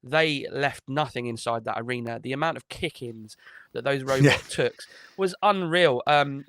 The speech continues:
Speaker 1: we had so many match of the year contenders all the way through the year. It was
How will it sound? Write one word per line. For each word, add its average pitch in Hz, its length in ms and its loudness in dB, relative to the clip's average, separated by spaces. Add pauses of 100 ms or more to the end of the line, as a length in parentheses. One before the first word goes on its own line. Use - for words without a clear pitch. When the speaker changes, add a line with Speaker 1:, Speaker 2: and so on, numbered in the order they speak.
(140)
Speaker 1:
we 190 240 -4
had 175 300 2
so 196 420 2
many 185 300 -2
match 170 340 0
of 143 120 -8
the 139 80 -10
year 151 260 -2
contenders 120 840 -8
all 175 220 0
the 160 80 -2
way 131 160 2
through 123 260 -8
the 117 80 -8
year. 120 240 -2
It 127 160 -6
was 139 240 -4